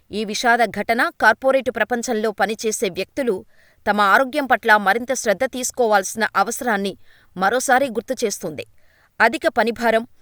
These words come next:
అనారోగ్యకరమైన జీవనశైలి తీవ్రమైన పరిణామాలకు దారితీయవచ్చు. కంపెనీలు కూడా తమ ఉద్యోగుల శ్రేయస్సు కోసం సరైన చర్యలు తీసుకోవాలి.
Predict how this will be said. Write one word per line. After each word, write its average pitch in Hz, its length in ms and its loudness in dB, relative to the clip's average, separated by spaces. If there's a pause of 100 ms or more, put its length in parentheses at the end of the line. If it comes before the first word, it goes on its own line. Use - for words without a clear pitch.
(280)
అనారోగ్యకరమైన 240 840 4
జీవనశైలి 220 680 -2 (520)
తీవ్రమైన 285 460 0
పరిణామాలకు 233 720 2
దారితీయవచ్చు. 196 720 -4 (640)
కంపెనీలు 320 460 2
కూడా 277 260 2
తమ 233 220 0
ఉద్యోగుల 277 480 0
శ్రేయస్సు 247 440 -2
కోసం 214 340 -4 (400)
సరైన 262 360 2
చర్యలు 262 440 -2
తీసుకోవాలి. 208 640 -4